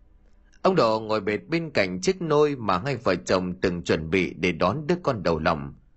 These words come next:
Nó chưa kịp nằm ấm chỗ thì đã ra đi vĩnh viễn, giờ đến đứa thứ hai thì cũng không khác gì.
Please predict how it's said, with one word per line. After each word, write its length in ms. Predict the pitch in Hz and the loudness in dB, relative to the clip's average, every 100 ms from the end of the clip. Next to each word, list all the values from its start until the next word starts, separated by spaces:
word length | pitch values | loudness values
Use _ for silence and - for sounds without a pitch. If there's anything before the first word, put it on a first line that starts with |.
| _ _ _ - _ - - | _ _ _ -20 _ -20 -6
Nó 360 | 117 117 120 185 | 0 2 2 2
chưa 120 | 185 | 0
kịp 180 | 180 113 | 0 0
nằm 280 | 92 98 95 | 0 0 0
ấm 220 | 95 117 - | 0 -2 0
chỗ 320 | 120 120 190 - | 0 0 -2 0
thì 200 | 101 92 | 0 2
đã 200 | 80 127 | 0 0
ra 180 | 143 92 | 0 2
đi 220 | 90 92 | 2 2
vĩnh 240 | 92 135 | 0 -2
viễn, 360 | 139 143 170 233 - - - - | 0 0 0 -4 -8 -18 -20 -4
giờ 180 | 107 117 | 0 4
đến 300 | 113 165 180 | 4 0 -2
đứa 180 | 147 | -2
thứ 180 | 185 214 | 0 0
hai 340 | 180 147 143 139 | 0 0 -2 -2
thì 120 | 110 | -2
cũng 240 | 90 131 156 | -2 -2 -4
không 260 | - 107 92 | -2 -2 -2
khác 200 | 170 175 | -4 -2
gì. 360 | 101 85 71 | 0 0 -2